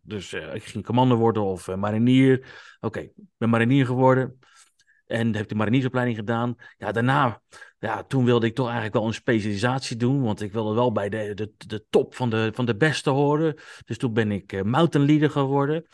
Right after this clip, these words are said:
En toen heb ik mountain leader opleiding gedaan. Ja, toen, ja, toen heb ik even van genoten van die roem. En, maar toen ging het weer prikkelen. En toen dacht ik, ja, ik moet, eh, eh, vrije valler worden. En dan, nou, je, je snapt het. Het, het,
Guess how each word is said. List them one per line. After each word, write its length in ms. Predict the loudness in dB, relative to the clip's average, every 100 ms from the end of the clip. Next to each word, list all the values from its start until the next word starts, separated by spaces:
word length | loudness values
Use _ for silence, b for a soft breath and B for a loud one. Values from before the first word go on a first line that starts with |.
| B B B
En 360 | -2 0 0 -2
toen 360 | -2 0 0
heb 180 | -2 -4
ik 100 | -2
mountain 300 | 0 2 2
leader 180 | 2 2
opleiding 300 | 0 -2 -2
gedaan. 360 | -2 0 0
Ja, 320 | 0 -2 -2 -4
toen, 240 | -6 -6
ja, 240 | -4 -8 -6
toen 280 | -4 -4 -6 B B
heb 160 | -2 -2
ik 140 | 2
even 220 | 4 4
van 180 | 4 2
genoten 440 | 2 2 2 0
van 160 | -2 -2
die 140 | 0
roem. 280 | 4 4 4
En, 260 | 0 -4 -6
maar 140 | -8 -2
toen 160 | -2
ging 160 | 0 -2
het 80 | -2
weer 100 | -4
prikkelen. 440 | 0 0 0 -2
En 120 | -4
toen 240 | -2 -4 -2
dacht 200 | -4 -6
ik, 120 | -6
ja, 180 | -4 -6
ik 200 | -8 -2
moet, 280 | -2 -2 -4
eh, 240 | -4 -2 -4 B B B B
eh, 340 | -4 0 -2
vrije 360 | 0 2 4 4
valler 300 | 4 4 4
worden. 320 | 4 4 4
En 120 | 2
dan, 200 | -2 -4 -6
nou, 200 | -6 -4
je, 200 | -6 -2
je 80 | 0
snapt 300 | 4 2 2
het. 240 | -6 -6 B B B B _
Het, 200 | 0 0
het, 320 | 0 0 0